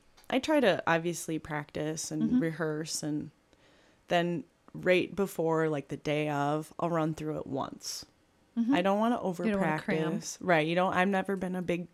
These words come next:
Speaker 1: crammer. I kinda do my work a little bit more ahead of time because I find that I psych myself out too much if I get
Speaker 2: Mm.
Speaker 1: too in my head. So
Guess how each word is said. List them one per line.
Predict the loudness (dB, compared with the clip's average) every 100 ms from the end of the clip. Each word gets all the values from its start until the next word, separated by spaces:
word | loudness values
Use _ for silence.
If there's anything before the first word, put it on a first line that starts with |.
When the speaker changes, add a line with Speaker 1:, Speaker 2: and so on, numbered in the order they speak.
| _
Speaker 1:
crammer. | -6 -4 -2 -2 -2
I | -4
kinda | -4 -2 -2
do | -4 -4
my | -4 -4
work | -4 -6 -10 _ -4
a | 2
little | 4 4
bit | 2
more | 2 2
ahead | 0 -2
of | -2
time | -4 -4 -6 -14 -10 -6
because | -2 4
I | 4 4
find | 2 0
that | 0
I | 0
psych | -2 -4 -4
myself | -4 -6 -4 -4 -2
out | 0 -2 -6 _ -4
too | 0 2
much | 0 0 -6
if | -4 -2
I | 0 0 -2
get | 0 -2 0
Speaker 2:
Mm. |
Speaker 1:
too | 2 2
in | 4
my | 2 2
head. | 0 0 -2
So | 2 2